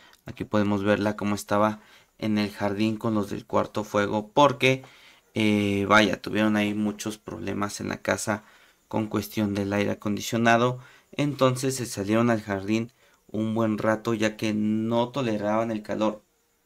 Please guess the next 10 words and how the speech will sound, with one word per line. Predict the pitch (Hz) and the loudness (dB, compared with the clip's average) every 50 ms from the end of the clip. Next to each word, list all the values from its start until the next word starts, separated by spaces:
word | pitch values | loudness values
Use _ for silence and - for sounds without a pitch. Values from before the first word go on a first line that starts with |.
| _ _ _ _ _ _ | _ _ _ _ _ _
En | - 107 104 | -10 -10 -10
serio, | 104 107 110 107 117 | -8 -6 -4 -4 -4
había | 113 110 117 117 117 | -2 -2 -2 -4 -4
demasiado | 110 117 113 110 107 107 107 - - 107 110 107 110 - | -4 -4 -6 -6 -6 -10 -12 -12 -6 -4 -4 -4 -4 -6
calor, | - 113 107 107 107 107 107 - _ _ _ _ _ _ _ _ _ _ _ _ _ | -6 -4 -2 -2 -2 -4 -6 -10 _ _ _ _ _ _ _ _ _ _ _ _ _
a | - - | -20 -20
tal | _ _ 113 110 110 | _ _ -6 -6 -6
grado | 104 110 110 110 113 117 | -4 -4 -4 -4 -4 -4
de | 113 110 107 107 | -6 -6 -8 -8
que | - 123 123 127 127 | -8 -8 -8 -8 -12